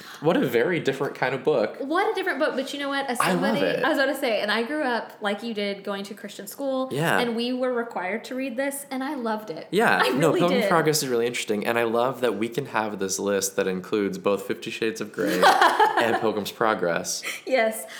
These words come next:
Speaker 2: I do too. And that's what I mean. Like, I read this, and I just feel I am filled with such immense
Speaker 1: Yeah.
Speaker 2: patriotism. <laughs> Like, and I don't know, I don't know why, except it just gives a snapshot of who
Speaker 1: Mm-hmm.
Speaker 2: we are.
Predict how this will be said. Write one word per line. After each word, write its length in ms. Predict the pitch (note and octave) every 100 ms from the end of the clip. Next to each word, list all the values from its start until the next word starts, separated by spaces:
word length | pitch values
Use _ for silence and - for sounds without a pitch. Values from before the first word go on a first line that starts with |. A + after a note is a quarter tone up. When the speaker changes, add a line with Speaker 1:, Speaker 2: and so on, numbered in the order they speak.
| -
Speaker 2:
I 100 | E4
do 140 | F#4
too. 260 | F4+ B3 F#3 - D4
And 180 | D4+
that's 180 | E4 F#4
what 100 | G4
I 40 | D#4
mean. 200 | B3 A3
Like, 140 | A3+
I 80 | C4
read 280 | A#3+ C4+ C4+
this, 180 | D4+
and 80 | B3+
I 60 | B3
just 260 | A#3+ C4 -
feel 220 | A#3+ A#3+
I 100 | B3
am 120 | C#4 C4+
filled 380 | - A3+ G#3+ G#3
with 120 | A3
such 240 | A3+ A3+ C4+
immense 340 | G#3 G3 -
Speaker 1:
Yeah. 360 | - - A3+ A3+
Speaker 2:
patriotism. 260 | - F4 C5
<laughs> 60 | - - - - - -
Like, 180 | A#4+ B4 - - -
and 120 | E4
I 100 | C#4+
don't 180 | D#4+ D4
know, 300 | D4+ D4 D#4 - - -
I 80 | D#4
don't 140 | E4
know 80 | D#4+
why, 320 | C#4+ C#4+ D#4 D#4+
except 400 | D4 - C#4+ -
it 100 | C4
just 300 | C#4 D4+ -
gives 200 | D4 C4+
a 80 | C#4+
snapshot 800 | C#4 B3+ B3+ D4+ - A#3+ A3 A#3+
of 160 | A3
who 200 | G#3 -
Speaker 1:
Mm-hmm. 60 | -
Speaker 2:
we 160 | C#4 A#3
are. 420 | A3 C4 -